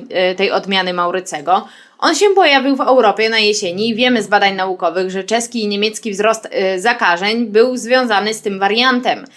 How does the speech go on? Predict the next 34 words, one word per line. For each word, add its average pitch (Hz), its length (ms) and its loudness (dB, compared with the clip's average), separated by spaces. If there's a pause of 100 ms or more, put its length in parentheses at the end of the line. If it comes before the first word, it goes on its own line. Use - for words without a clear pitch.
(320)
E, 240 220 0
wtedy 359 300 4
przeleciało 320 540 2
kilkaset 311 480 -2
osób 269 300 -2
samolotami, 233 640 0
ale 233 180 2
kilkanaście 247 600 -2
tysięcy 240 400 -4
osób 220 320 -2
przekraczało 262 760 2
granicę 247 520 2
kołowo, 240 560 2 (500)
czyli 262 200 0
samochodem. 175 540 -6
Ja 285 140 4
wiem, 370 260 6
że 220 120 0
najlepiej 262 420 2
byłoby 214 400 4
wykopać 233 580 2
fosę, 190 320 0 (240)
pogłębić 294 580 4
Odrę, 202 360 0
podwyższyć 269 640 0
tar-, 180 460 -2
Tatry 226 520 2
albo 247 240 4
zrobić 269 380 0
tak 247 240 2
jak 233 200 0
z - 80 -10
tenisistami 254 800 2
w 226 60 -2